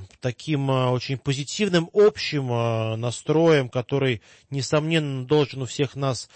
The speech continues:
м, э, присутствовать, м, э, есть и та, э, тема, которая не оставляет, конечно, всех нас в, э, последнее время, тема, связанная с,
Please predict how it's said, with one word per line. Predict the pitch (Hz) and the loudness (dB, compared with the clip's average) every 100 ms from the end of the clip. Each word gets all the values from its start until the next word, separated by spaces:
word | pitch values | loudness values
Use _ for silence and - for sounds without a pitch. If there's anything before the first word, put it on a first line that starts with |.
| - _ - | -20 _ -12
м, | 120 117 | -4 0
э, | 117 | 0
присутствовать, | - 139 - 226 - 175 151 - - - _ | -2 -4 -4 -6 -4 0 0 -2 -18 -20 _
м, | - 135 | -10 -4
э, | 135 135 135 - | 0 0 0 -6
есть | 151 135 190 - - | -6 -2 0 -2 -4
и | 170 156 127 _ | 0 0 -2 _
та, | - 151 151 123 _ _ - | 4 6 6 4 _ _ -2
э, | 135 131 127 123 123 - _ - - | 2 4 4 2 0 -8 _ -20 -14
тема, | - 170 170 147 | -2 0 2 0
которая | 143 - 151 147 | -2 0 2 2
не | 143 143 | 2 -2
оставляет, | 131 - 147 175 180 143 | -2 -2 0 4 4 2
конечно, | - 120 117 - 113 107 - | -2 -6 -4 -6 -8 -12 -14
всех | 113 - 131 131 | -12 -8 -6 -4
нас | 143 120 - | -4 -4 -8
в, | 110 123 120 104 - _ - | -4 0 0 -2 -8 _ -4
э, | 123 117 - | 0 0 2
последнее | 135 - 147 131 131 | 0 2 -2 -2 -2
время, | 123 165 196 143 | 0 0 0 -2
тема, | - 143 131 | -4 -2 -4
связанная | - 143 135 123 120 113 107 | -2 -2 -2 -2 -6 -6 -6
с, | - 127 117 | -4 -2 -2